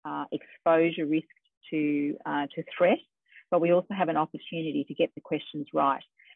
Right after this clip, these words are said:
So in other words, what I would leave you with is the opportunity for your businesses to thrive and to grow and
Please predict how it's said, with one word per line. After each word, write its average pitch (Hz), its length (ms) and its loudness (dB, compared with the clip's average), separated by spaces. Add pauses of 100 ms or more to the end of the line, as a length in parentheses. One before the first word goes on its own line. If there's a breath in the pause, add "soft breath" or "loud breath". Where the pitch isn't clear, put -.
(200)
So 170 80 4
in 165 80 2
other 165 200 4
words, 156 320 4 (520 soft breath)
what 175 200 4
I 190 180 6
would 202 160 -2
leave 165 280 -4
you 147 120 -8
with 147 220 -8 (160)
is 160 260 0 (340)
the 180 220 -4 (100)
opportunity 196 1200 -2
for 165 60 -6
your 151 180 2
businesses 160 640 -2 (120)
to 143 80 -6 (180)
thrive 151 460 2
and 147 180 -8
to 147 100 -8
grow 151 500 2
and 147 200 -6